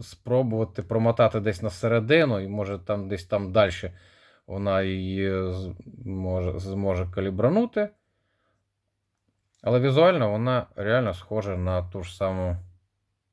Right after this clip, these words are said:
на ті самі касетки. Unitec Л Н С шістдесят. Немає серійних. Так, немає.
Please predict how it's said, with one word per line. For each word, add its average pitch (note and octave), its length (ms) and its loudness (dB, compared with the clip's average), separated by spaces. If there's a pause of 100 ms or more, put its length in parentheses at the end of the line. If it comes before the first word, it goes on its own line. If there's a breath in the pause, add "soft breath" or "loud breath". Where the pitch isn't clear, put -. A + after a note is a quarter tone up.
(100)
на F2+ 140 -8
ті F#2+ 140 -6
самі F#2 300 -4
касетки. E2 560 -8 (340)
Unitec G2+ 600 2 (720)
Л G2+ 220 4
Н C3 300 4 (100)
С - 240 -8
шістдесят. F#2 720 0 (1500)
Немає F#2+ 800 2 (280)
серійних. C3+ 720 -2 (1500)
Так, - 260 -12
немає. A2 520 -4